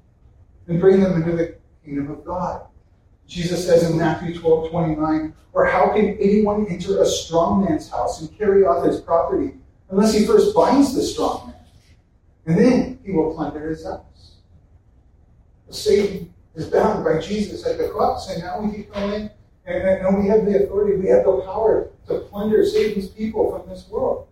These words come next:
Satan's the god of this world. The people that are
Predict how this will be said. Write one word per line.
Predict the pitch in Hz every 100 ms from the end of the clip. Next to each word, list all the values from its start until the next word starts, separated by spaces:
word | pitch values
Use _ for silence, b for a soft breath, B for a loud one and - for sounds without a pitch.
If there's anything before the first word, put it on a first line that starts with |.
| _
Satan's | - 240 240
the | 220
god | 196 185 196
of | 202
this | 196 196 214
world. | 247 - - - _ _ _ _
The | -
people | 233 226 220
that | 208
are | 190 180